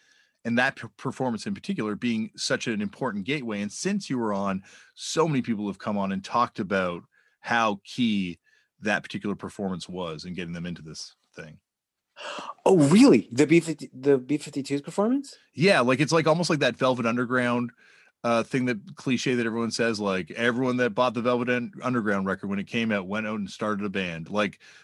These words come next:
Speaker 1: but it feels like almost <laughs> everyone that saw that B fifty-two performance went out and started a band.
Speaker 2: Yeah. Yeah. That's, I'm so glad other people have said that.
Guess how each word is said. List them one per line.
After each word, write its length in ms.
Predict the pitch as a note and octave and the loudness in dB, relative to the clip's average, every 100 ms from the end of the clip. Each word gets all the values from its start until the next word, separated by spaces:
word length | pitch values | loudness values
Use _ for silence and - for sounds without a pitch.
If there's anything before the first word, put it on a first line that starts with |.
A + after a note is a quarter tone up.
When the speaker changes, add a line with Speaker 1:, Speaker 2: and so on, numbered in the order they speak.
| - | 0
Speaker 1:
but 100 | C#3 | 0
it 80 | |
feels 240 | - E3 D3 | 2 0 4
like 220 | D3 A#2 | 2 2
almost 260 | B2+ B2+ - | 0 0 -2
<laughs> 40 | |
everyone 360 | - - E3+ D3+ | -4 2 2 4
that 200 | F#3+ D3 | 2 2
saw 240 | - F3 D3+ | 2 4 4
that 220 | E3 - | 4 2
B 140 | D3+ | -2
fifty-two 500 | - D3 C#3+ - E3 | -2 -8 -8 -6 -6
performance 640 | A#2 A2 B2 A2+ G#2 G2+ - - - - - | -4 -4 -2 -2 -2 -6 -10 -20 -20 -18 -14
went 220 | B2 C3+ - | 0 2 2
out 80 | D#3 | 0
and 100 | C3 | 0
started 360 | - C3 A2+ G#2+ | 0 2 2 0
a 60 | |
band. 420 | G#2 G#2+ F#2 E2 - _ _ _ _ _ - - - _ - | 0 0 0 -6 -16 _ _ _ _ _ -20 -20 -20 _ -8
Speaker 2:
Yeah. 460 | A#2 A2+ C3 C3+ - - _ _ _ _ _ _ _ | -2 4 6 6 0 -6 _ _ _ _ _ _ _
Yeah. 320 | B2 B2+ G#2+ - _ - | 2 4 4 2 _ -2
That's, 240 | D3+ D#3+ D3 | -2 -2 0
I'm 160 | D3 | 2
so 420 | C#3 - - E3 D3+ | 2 -4 2 4 4
glad 280 | D3 C#3 | 4 4
other 180 | B2 A#2+ | 2 -2
people 240 | A2+ A#2 A2 | -6 -6 -6
have 120 | G2+ | -4
said 240 | A2 G2+ | -6 -6
that. 240 | F2+ F2 | -8 -16